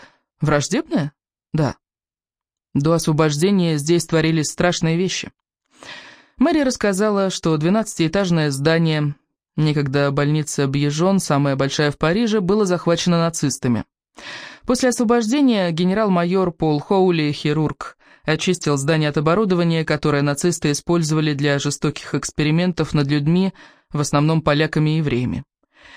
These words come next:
Теперь на верхнем этаже нарисовали Красный Крест, но мне показалось, он скорее походил на бомбардировщик. Мэри указала на одно из окон.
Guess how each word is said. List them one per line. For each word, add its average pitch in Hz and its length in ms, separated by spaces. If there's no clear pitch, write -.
Теперь 277 240
на 220 160
верхнем 220 380
этаже 208 260
нарисовали 156 520
Красный 175 380
Крест, - 580
но 160 240
мне 214 200
показалось, 202 720
он 185 120
скорее 160 340
походил 151 440
на 147 140
бомбардировщик. 139 920
Мэри 202 260
указала 165 400
на 156 160
одно 156 220
из 147 120
окон. 117 340